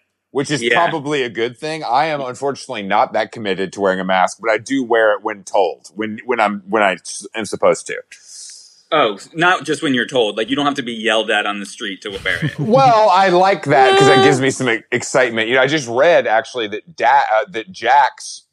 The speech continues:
Speaker 1: uh, from Vanderpump Rules was in the airport in Dallas, and people were telling him to wear a mask, and he just ignored them and kept walking, which is so sick.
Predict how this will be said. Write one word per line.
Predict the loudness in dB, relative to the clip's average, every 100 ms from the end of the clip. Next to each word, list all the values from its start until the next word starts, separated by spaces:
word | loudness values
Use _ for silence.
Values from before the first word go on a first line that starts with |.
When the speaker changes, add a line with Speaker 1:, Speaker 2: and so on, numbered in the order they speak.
| -4
Speaker 1:
uh, | 0 2 0
from | -4 -6 -4 -4 -10 -14
Vanderpump | -8 -6 -4 -4 -4 -4
Rules | -4 -2 -2 -4 -12 -20 _ -12
was | -8
in | -4
the | 2
airport | 2 2 2 2 0
in | 0
Dallas, | 2 4 4 0
and | -6
people | -8 -6
were | -6
telling | -6 -4
him |
to | -2
wear | 0
a | 0
mask, | 2 2 0 -6
and |
he | -10
just | -10 -8
ignored | -6 -2 -2 -2
them | -6
and | -10
kept | -2 -2 0
walking, | -2 -2 -8
which | -16 -16
is | -12
so | -4 -2 -2
sick. | -6 -10 -10 -16